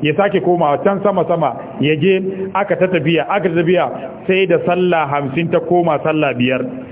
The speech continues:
Ya ce, "Koma ko yanzu ba su iya sallah biyar." Annabi Muhammadu sallallahu alaihi wasallam ya ce, "Na ta komawa, na ta koma, har na ji kunya. Kai biyar din ga dai ka yanzu kan ban iya komawa." Duk suna karantawa. To, don Allah, wajen wa manzo Allah ya karɓo sallah?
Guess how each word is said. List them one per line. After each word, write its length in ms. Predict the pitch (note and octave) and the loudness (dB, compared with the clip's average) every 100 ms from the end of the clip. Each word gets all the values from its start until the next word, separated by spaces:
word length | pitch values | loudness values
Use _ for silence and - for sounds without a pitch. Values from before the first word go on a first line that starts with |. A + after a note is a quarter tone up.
| - | -6
Ya 120 | D#3+ F#3+ | -2 0
ce, 160 | G3 | 0
"Koma 340 | F#3 F#3+ G3 G#3+ | 2 4 6 4
ko 120 | G#3+ | 4
yanzu 240 | G#3+ F3+ D#3 | 2 2 2
ba 120 | F#3 | 2
su 60 | F#3+ | 2
iya 140 | G3 E3 | 0 2
sallah 280 | E3+ D#3+ C3+ | 2 2 2
biyar." 180 | C3+ C3+ C3+ C#3 - | 2 0 -4 -8 -4
Annabi 200 | C#3 D#3+ | -2 0
Muhammadu 460 | D#3 D3+ C#3+ E3 D#3 D3+ | 2 2 2 0 0 0
sallallahu 260 | D3+ D3 | 0 0
alaihi 60 | C#3+ | 0
wasallam 160 | C#3+ | 0
ya 120 | C#3+ C#3+ | 0 0
ce, 120 | C3+ | 0
"Na 200 | C#3 D3+ | 0 0
ta 120 | D#3 | -2
komawa, 500 | C#3+ D3+ C#3+ B2 A#2+ | 0 2 2 2 2
na 140 | C3+ D3 | 0 0
ta 100 | D3+ | 0
koma, 280 | D#3+ C#3+ | 2 2
har 140 | B2+ D3 | 0 0
na 160 | D#3 | -2
ji 100 | C#3+ | 0
kunya. 320 | D3+ D3+ C#3+ A2 - - - | 0 2 2 0 -6 -10 -4
Kai 180 | D#3 | -2
biyar 240 | D3+ D#3+ F3+ | 0 0 0
din 140 | G3+ E3 | 0 0
ga 60 | |
dai 140 | D#3 E3 | 0 0
ka 80 | D#3+ | -2
yanzu 180 | C#3 | 0
kan 140 | D#3 C#3+ | 0 0
ban 100 | C#3+ | 0
iya 140 | C3+ | -2
komawa." 420 | B2 B2+ A#2 G#2+ - - - - - - - - - - - - - | 0 0 0 -2 -6 -12 -16 -16 -16 -16 -18 -16 -18 -18 -18 -18 -2
Duk 140 | F3 B3+ | 2 4
suna 160 | D#4+ C4 | 2 2
karantawa. 680 | B3 A3 F#3 F3 D#3 - - - - - - | 0 2 0 0 -2 -8 -12 -16 -18 -14 0
To, 100 | F3 | 2
don 100 | F#3+ | 4
Allah, 580 | G#3 G3+ E3 B2 G#2+ - | 2 2 0 -2 -8 -4
wajen 260 | E3 F#3+ G#3+ | 0 2 2
wa 100 | G#3+ G3 | 2 2
manzo 200 | E3 F3+ | 2 2
Allah 220 | F3+ D#3 | 2 0
ya 20 | |
karɓo 240 | D3+ D#3+ D#3 | 0 0 0
sallah? 260 | D3+ C3+ | 2 0